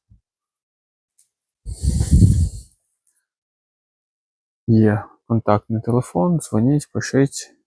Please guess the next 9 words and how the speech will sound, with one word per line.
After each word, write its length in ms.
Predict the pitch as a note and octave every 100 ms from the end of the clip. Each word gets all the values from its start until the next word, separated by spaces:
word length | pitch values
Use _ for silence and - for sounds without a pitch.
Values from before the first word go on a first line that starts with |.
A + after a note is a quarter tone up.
| _
є 160 | A2+ G#2+
всі 220 | - -
меседжери. 680 | A2 D3 - B2+ - A#2 A2+ - _ _ _ _ _ - _ _ _ _ _ _ - - _ -
Бу-, 320 | G#2 G#2 G2+ -
зможемо 540 | A#2+ A2+ A2 A2 G#2
вам 200 | G#2 G#2
показати 560 | - G#2+ G#2+ C#3 D#3+ B2
за 140 | B2+
домовленістю. 840 | A2+ A2+ A2 A2 A2 A2+ - -